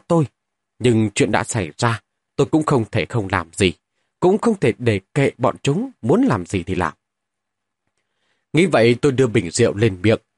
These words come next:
không ngờ tên kia lại dùng giọng đắc ý nói: "Cậu đã nghĩ kỹ chưa? Lần này tôi ra có thể sẽ không quay vào nữa. Còn cậu, Trường Tiến Bảo, rất có thể từ đây sẽ biến mất hoàn toàn trên đời này." Tôi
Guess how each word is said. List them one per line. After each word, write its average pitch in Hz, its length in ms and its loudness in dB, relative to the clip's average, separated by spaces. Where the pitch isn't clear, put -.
không 233 180 2
ngờ 160 200 4
tên 208 160 2
kia 196 360 0
lại 92 180 0
dùng 95 240 -4
giọng - 220 -4
đắc 127 220 -6
ý 139 140 -2
nói: 139 300 -4
"Cậu 95 240 2
đã 107 80 -2
nghĩ 110 160 -4
kỹ 151 240 -2
chưa? 135 200 0
Lần 147 180 2
này 151 120 2
tôi 208 200 0
ra 190 300 -2
có 240 160 0
thể 101 300 -2
sẽ 127 180 -6
không 123 160 -2
quay 107 220 -4
vào 92 260 -4
nữa. 117 260 -2
Còn 151 180 2
cậu, 147 300 0
Trường 113 280 0
Tiến 185 260 -2
Bảo, 95 240 0
rất 160 200 -2
có 185 100 0
thể 117 200 -2
từ 101 320 -2
đây 143 220 0
sẽ - 140 -2
biến 131 240 0
mất 196 180 -4
hoàn 113 320 -2
toàn 120 280 -2
trên 165 220 -2
đời 104 140 -4
này." 90 200 -8
Tôi 226 100 2